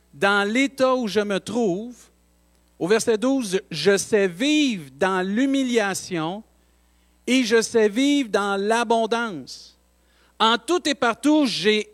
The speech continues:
appris à être rassasié et à avoir faim, à être dans l'abondance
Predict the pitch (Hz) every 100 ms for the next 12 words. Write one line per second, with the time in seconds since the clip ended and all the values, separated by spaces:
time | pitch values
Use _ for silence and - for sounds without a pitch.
0 | - 240 247 - 220 202 196 254 - _
1 | _ _ _ _ _ 196 190 214 220 220
2 | 226 269 - 262 226 185 160 180 202 226
3 | _ _ _ _ 170 208 208 196 185 175
4 | 170 170 - 247 247 156 _ _ _ _
5 | _ 170 185 220 220 196 185 180 170 165
6 | 185 226 214 196 175 160 175 214 214 -
7 | -